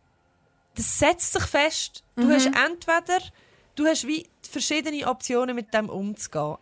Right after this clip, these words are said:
Speaker 1: Entweder du fügst dich und machst nichts mehr und nimmst es einfach an und lässt irgendwelche Techniker irgendetwas einrichten für dich,
Speaker 2: <laughs>
Speaker 1: obwohl du es eigentlich selber könntest. Oder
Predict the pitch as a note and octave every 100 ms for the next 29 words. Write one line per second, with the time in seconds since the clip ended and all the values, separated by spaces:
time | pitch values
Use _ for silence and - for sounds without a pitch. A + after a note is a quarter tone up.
0 | - - D#4 A4 - A3 A3 C#4 D#4 -
1 | _ _ _ _ _ - C#4 C#4 C4+ C4
2 | - _ _ _ _ _ _ _ - -
3 | C4+ F#4 - - F#4 A4+ - _ _ _
4 | _ _ _ _ _ _ - B3 B3+ B3
5 | A#3 - B3 E4+ F#4 F4+ E4+ C#4 B3+ -
6 | _ - A3+ B3+ A#3 B3+ A#3 - C4 D4
7 | E4+ F4 A3+ A3+ - _ _ _ - A#3
8 | C4 C4 C4+ C#4 C4 C#4 C4+ A3 C4 C4
9 | C4 - A#3+ C4 B3+ B3 B3 A#3 A#3 D4+
10 | E4+ D#4+ - D#4 - C#4+ C4+ C4 C4 -
11 | - - A3+ A#3 B3 A#3+ G#3+ F#3+ F#3 E3+
12 | - C#4+ E4+ F#4 - D#4+ F4+ A#4+ - -
13 | - _ _ _ _ _ _ _ _ _
14 | _ _ - C#4+ D4+ F#4 F#4+